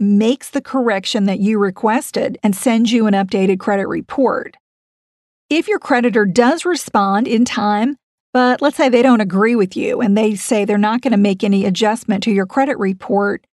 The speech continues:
you have the right to add a statement of explanation to your credit file. That allows you to kinda tell your side of the story in up to one hundred words.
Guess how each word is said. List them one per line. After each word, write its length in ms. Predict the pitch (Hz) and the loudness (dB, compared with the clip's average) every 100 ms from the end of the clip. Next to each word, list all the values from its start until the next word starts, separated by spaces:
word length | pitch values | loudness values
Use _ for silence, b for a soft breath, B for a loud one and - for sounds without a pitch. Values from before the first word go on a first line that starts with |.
| B B B - | B B B -2
you 260 | 226 294 | 2 2
have 260 | 330 370 359 | 0 -6 -4
the 100 | 302 | -2
right 300 | 214 202 202 | 0 -2 -2
to 160 | - | -4
add 160 | 208 202 | -2 -2
a 60 | 190 | -4
statement 560 | - - 330 330 208 | -6 -4 -4 0 0
of 100 | 202 | 2
explanation 1000 | 202 196 - 220 202 202 247 233 202 190 | 0 -2 -4 0 0 2 0 0 0 0
to 160 | 190 226 | 0 -2
your 220 | 208 202 | 0 -2
credit 320 | - 202 202 | -2 -2 -2
file. 500 | - 254 220 - - - B B _ | 0 0 0 -2 -6 -8 B B _
That 180 | 240 370 | -4 -2
allows 440 | 330 285 262 226 | 0 2 2 2
you 300 | 247 247 247 | 2 2 4
to 80 | 240 | 2
kinda 220 | 262 220 | 0 0
tell 200 | 196 208 | 2 2
your 260 | 196 220 214 | 2 2 2
side 280 | - 196 190 | 0 -2 -2
of 80 | |
the 80 | 190 | -4
story 640 | 185 - 381 277 208 196 - | -8 -4 -2 0 0 -2 -2
in 180 | 226 220 | 0 2
up 140 | 208 | 0
to 180 | - 220 | -2 -4
one 280 | 190 208 208 | 0 0 0
hundred 420 | 196 202 202 190 | -2 0 0 0
words. 720 | 214 220 214 - - - - | 0 0 0 -2 -8 -12 -18